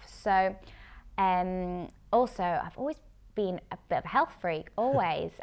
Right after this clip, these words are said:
Speaker 1: And in Amsterdam, it definitely started then, thinking back, I started being really picky with food, um, and really conscious of, like, healthy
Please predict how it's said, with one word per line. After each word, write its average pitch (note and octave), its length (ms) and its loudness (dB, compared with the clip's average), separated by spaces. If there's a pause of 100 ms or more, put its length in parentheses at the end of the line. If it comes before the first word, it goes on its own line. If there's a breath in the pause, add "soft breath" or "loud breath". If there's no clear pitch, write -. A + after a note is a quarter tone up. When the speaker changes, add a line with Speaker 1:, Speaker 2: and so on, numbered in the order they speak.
(120)
Speaker 1:
And F3+ 380 -4 (640 loud breath)
in B3 160 2
Amsterdam, F3+ 720 0
it F#3+ 140 -6
definitely B3+ 460 0
started F#3+ 280 0
then, E3+ 240 -4
thinking F3 320 -10
back, E3+ 280 -2 (140)
I - 40 -14
started E3+ 320 -4
being F3 160 -4
really F3+ 480 -2 (500)
picky B3 360 -6
with G#3 140 -8 (120)
food, A#3+ 240 2 (520 loud breath)
um, F3 800 0
and E3 340 -8
really A#3 220 2
conscious - 460 -10
of, F3 160 -4
like, E3+ 380 0
healthy F3 380 -8